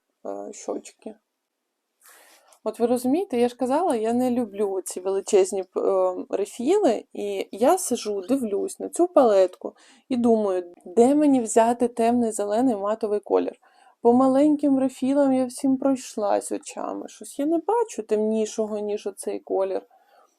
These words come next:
зеленого. А потім зрозуміла, що ось о, величезний матовий зелений рефіл.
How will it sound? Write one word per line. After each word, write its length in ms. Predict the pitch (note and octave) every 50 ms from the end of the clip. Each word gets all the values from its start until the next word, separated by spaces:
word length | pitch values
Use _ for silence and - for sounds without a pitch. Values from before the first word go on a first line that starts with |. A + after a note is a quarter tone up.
| _ _ -
зеленого. 720 | G3+ F#3+ G3+ G3 G3 G3+ G3 G3 G3 G3 F#3+ F#3+ G3 G#3+ _ _ _ _ _ _ _ _ _ _ _ _
А 80 | - A3+
потім 520 | - - - C#4+ - - C#4+ D4 B2+ - _ _ _ _ _ _ _ _ _ _ _ _ _ _ _ _ _ _ _ _
зрозуміла, 800 | - G#3+ G#3+ A#3 B3 B3+ A#3 C4 C4 A#3+ A3 G3+ F#3+ G3+ A3 A#3 A#3 _ _
що 180 | - - - -
ось 240 | - A3+ - - -
о, 260 | D#4+ E4 C4+ - -
величезний 720 | - G3 G#3 G#3 A3 - - A#3+ G#3 G#3+ B3 B3 C#4 C#4+ C#4
матовий 520 | B3 G#3 F#3+ G3+ G#3+ - B3 A#3 B3 A#3+
зелений 480 | G#3+ A3+ G#3 G3+ F#3 F#3+ A3+ A#3+ A#3+ A3+
рефіл. 480 | A3+ A3+ - - A#3+ F#3+ E3 - -